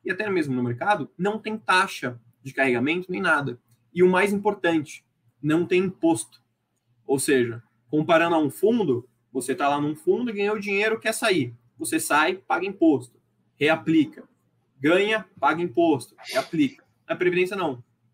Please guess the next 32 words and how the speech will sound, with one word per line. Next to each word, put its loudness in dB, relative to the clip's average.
Aplica -2
uma 0
vez. -2
Ah, 2
ganhei 2
aqui, -2
pulei -4
pra -4
cá, 0
ganhei -4
aqui, -4
voltei -2
pra -4
cá, 2
ganhei -4
aqui. -6
Tudo -2
isso -2
sem -6
imposto. -2
Então, -4
a 2
eficiência, -2
né, 2
e 6
os 6
juros 2
compostos, 0
né, -4
vão 2
rolando 2
ali 0